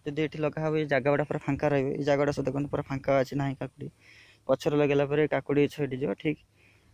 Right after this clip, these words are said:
ଆଉ ଜାଗାଟା waste ଯିବନି। ସେଠି ବି ଦେଖନ୍ତୁ, ଏ କାକୁଡ଼ି ଗଛ ଉଠି ହେଇଥିଲା, ଦେଖନ୍ତୁ, ଲଗେଇଛି। ଦେଖିଲେ, କେତେ ସୁନ୍ଦର ହେଇଛି।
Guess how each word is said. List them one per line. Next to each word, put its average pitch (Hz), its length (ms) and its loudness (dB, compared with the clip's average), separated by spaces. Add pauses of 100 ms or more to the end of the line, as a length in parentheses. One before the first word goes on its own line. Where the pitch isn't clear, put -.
ଆଉ 139 100 0
ଜାଗାଟା 147 320 2
waste 147 320 4
ଯିବନି। 117 340 -2 (600)
ସେଠି - 260 -8
ବି 156 80 0
ଦେଖନ୍ତୁ, 143 280 -2
ଏ 139 40 -4
କାକୁଡ଼ି 139 280 -2
ଗଛ 135 180 -2
ଉଠି 131 200 -6
ହେଇଥିଲା, 123 300 -6 (1080)
ଦେଖନ୍ତୁ, 131 200 -8
ଲଗେଇଛି। 127 380 -2 (1900)
ଦେଖିଲେ, 147 220 -2
କେତେ 147 200 -4
ସୁନ୍ଦର 147 320 0
ହେଇଛି। 147 300 2